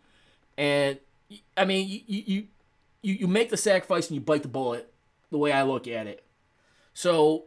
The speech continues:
I, I, just, I just feel like the run game, that's the only part I was disappointed with in this draft.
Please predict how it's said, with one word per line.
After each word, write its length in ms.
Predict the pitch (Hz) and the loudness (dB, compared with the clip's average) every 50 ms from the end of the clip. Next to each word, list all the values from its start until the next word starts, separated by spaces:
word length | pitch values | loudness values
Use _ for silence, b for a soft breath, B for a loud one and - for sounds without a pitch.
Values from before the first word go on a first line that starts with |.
| _ - | _ 2
I, 140 | 202 202 - 214 | 4 4 4 4
I, 60 | 240 233 | 0 -2
just, 160 | 285 277 - - | -2 -6 -4 0
I 100 | 240 240 | 0 0
just 200 | 269 285 - - | 0 -2 -4 -4
feel 140 | 262 247 | -2 0
like 140 | 233 214 - | 0 0 0
the 100 | - 160 | -2 -4
run 340 | 131 120 135 156 180 208 214 | -2 0 2 2 2 2 0
game, 540 | 208 226 214 214 214 208 208 208 190 170 - _ _ _ _ - | 0 0 0 0 0 -2 -2 -4 -6 -10 -14 _ _ _ _ 2
that's 240 | 185 214 226 233 | 2 2 2 4
the 60 | 240 233 | 2 2
only 140 | 233 208 | 2 2
part 280 | - 180 196 185 180 - | 2 2 2 2 2 2
I 160 | - 147 170 190 | 4 4 4 6
was 160 | 196 190 196 | 4 2 0
disappointed 460 | - 202 202 - - 202 196 196 175 | -2 -4 -4 -4 -2 0 2 2 2
with 300 | 165 180 180 175 175 - | 0 0 0 -2 -4 -4
in 80 | 170 165 | -4 -2
this 200 | 175 151 127 120 | -2 -2 -4 -4
draft. 440 | - 131 156 151 156 160 156 156 | -4 0 2 4 4 4 2 0